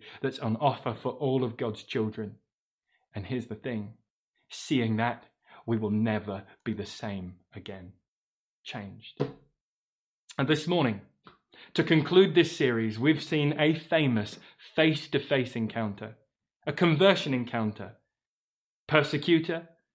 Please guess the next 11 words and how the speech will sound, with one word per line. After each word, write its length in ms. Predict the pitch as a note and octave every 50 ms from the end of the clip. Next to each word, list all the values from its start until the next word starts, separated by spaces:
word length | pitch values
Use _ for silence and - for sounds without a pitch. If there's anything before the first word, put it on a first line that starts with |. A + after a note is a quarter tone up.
| _ _ -
to 100 | - D3
preacher, 600 | - - F3 E3+ E3 E3+ - - B2 F#2+ F2+ - _ _ _ _ _ _ _ _ _ _ _ _ _ _ _ -
the 100 | D3 D3
murderer 680 | D3 D3 D#3 E3 F3 D#3+ F3+ F3 E3 F3 F3 E3+ E3+ - _ _ _ _ -
to 120 | - - C#3+
the 100 | C#3+ C#3
missionary. 680 | C#3 D3 D3+ C#3+ - - B2 A2+ G#2+ G2 F#2+ G2 G2 A2 _ _ _ _ _ _ _ _ _ _ _ _ _ _ _ - -
And 120 | C#3+ E3+ E3
in 200 | D3 D3+ D3 C#3+
this 280 | F3 G3 F#3+ - -
encounter, 760 | - - D#3+ D#3+ D3 C#3 - C#3+ D3+ D3 C#3 - - G#2+ G2